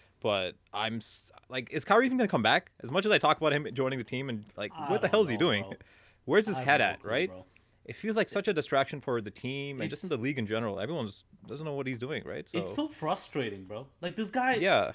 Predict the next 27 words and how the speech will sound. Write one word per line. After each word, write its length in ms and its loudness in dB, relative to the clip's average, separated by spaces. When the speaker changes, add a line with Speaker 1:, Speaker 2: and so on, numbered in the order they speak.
Speaker 2:
bro, 160 0
you're 240 0
playing 300 -2
basketball 600 -2
for 140 -6
a 80 0
living, 420 -4
bro. 180 -14
Speaker 1:
Yeah. 360 -4
Speaker 2:
You're 180 2
legit 380 2
playing 160 0
basketball 560 -2
for 100 -6
a 40 -4
mi-, 200 -6
living, 320 -6
making 320 -6
millions 300 -4
of 100 -10
dollars, 300 -4
and 100 -6
you're 120 -4
disappearing 640 -6
talking 300 -6
about, 240 -6
like, 420 -14